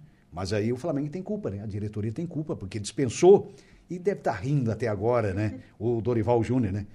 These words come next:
Um time can-, o cara foi tre-, foi com, com a equipe do Flamengo, foi campeão da Copa do Brasil, ganhou a Libertadores,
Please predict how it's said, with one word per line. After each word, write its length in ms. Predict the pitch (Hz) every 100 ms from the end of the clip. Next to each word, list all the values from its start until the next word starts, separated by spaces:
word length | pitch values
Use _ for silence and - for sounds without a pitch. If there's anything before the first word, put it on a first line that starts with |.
| -
Um 80 | 107
time 160 | 151 147
can-, 420 | 151 139 110 104 -
o 80 | 101
cara 180 | - 320
foi 140 | 151
tre-, 300 | 147 139 113
foi 160 | 131 - -
com, 200 | - 160
com 120 | 139 147
a 40 |
equipe 220 | 143 160
do 60 | 147
Flamengo, 280 | 131 147 151
foi 100 | 139
campeão 280 | 143 151
da 80 | 156
Copa 200 | - 135
do 60 | 135
Brasil, 240 | 120 113
ganhou 160 | 143 170
a 20 |
Libertadores, 640 | 160 147 143 113 160 156